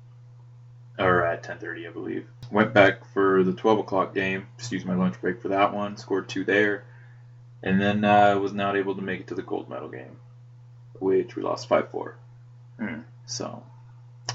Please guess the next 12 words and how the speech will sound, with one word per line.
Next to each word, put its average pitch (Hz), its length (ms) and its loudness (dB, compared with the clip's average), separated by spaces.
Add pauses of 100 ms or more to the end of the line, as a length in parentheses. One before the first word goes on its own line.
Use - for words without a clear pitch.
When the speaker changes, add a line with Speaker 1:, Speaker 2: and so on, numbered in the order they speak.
Speaker 1:
to 104 80 2
a - 20 2
team 101 200 -2
from, 95 340 4
uh, - 20 6
up 87 600 -4
north, 87 380 -8 (300)
just - 140 -20
a - 100 -20
couple - 240 -12
of 95 100 -6
young, 92 320 -8